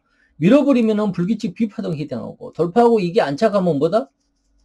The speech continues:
불규칙 비탄-, 비파동이 아닌 거죠. 이걸 잘못 분석한 거죠. 그렇지만은 파동 원리는 그런 식으로 계산하면은 그 중요한 자리에서, 어, 더, 어, 덜-,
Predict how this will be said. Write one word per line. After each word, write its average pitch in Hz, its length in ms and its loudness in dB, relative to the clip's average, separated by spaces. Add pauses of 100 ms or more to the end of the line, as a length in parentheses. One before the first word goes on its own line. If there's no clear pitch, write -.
(840)
불규칙 240 360 4
비탄-, 214 440 2
비파동이 208 440 -2
아닌 139 240 -4
거죠. 117 280 -4
이걸 120 260 -8
잘못 165 360 -4
분석한 131 380 -6
거죠. 92 520 -16
그렇지만은 208 520 -4 (440)
파동 247 400 2
원리는 190 580 0
그런 190 240 -2
식으로 175 500 -6
계산하면은 147 720 -4
그 147 180 -6
중요한 151 340 -4
자리에서, 123 680 -8 (520)
어, 127 240 -6
더, 123 120 0
어, 120 560 -6
덜-, 175 320 2